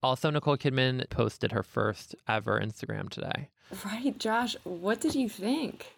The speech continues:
Speaker 1: Something about her being on Instagram is, I have to admit, a little jarring.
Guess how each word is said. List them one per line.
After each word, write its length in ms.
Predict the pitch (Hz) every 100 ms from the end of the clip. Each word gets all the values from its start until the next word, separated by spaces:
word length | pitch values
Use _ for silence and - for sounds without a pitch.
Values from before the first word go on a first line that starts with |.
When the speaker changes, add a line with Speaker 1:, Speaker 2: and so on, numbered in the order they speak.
| -
Speaker 1:
Something 400 | - 151 214 277
about 260 | 233 170
her 100 | 147
being 180 | 123 123
on 80 | 120
Instagram 360 | 113 127 123 120
is, 120 | 107
I 100 | 113
have 220 | 110 107
to 120 | - 120
admit, 360 | 107 104 107
a 80 | 117
little 220 | 107 107
jarring. 760 | 104 - - - 127 165 208